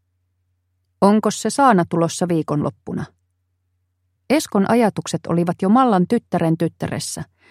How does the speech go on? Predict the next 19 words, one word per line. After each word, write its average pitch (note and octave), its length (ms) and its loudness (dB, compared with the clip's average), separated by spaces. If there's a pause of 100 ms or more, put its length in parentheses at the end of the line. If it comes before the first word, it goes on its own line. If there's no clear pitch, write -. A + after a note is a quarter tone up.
(160)
josta - 320 0
oli F3+ 220 0
tullut C4 400 -2
tämän F#3 260 2
äidin G3+ 420 2
kuoltua F3+ 420 0
hänellekin F3+ 680 0
kuin F3+ 200 0
oma F#3 280 2
lapsi. - 480 -8 (760)
Isästä G#3+ 460 0
ei F#3 100 0
kukaan F#3 380 2
mitään F3 420 0
tiennyt. D3 540 -6 (600)
Luultavasti A3 560 0
hän G3 200 0
oli A3 180 0
kreikkalainen. - 880 -4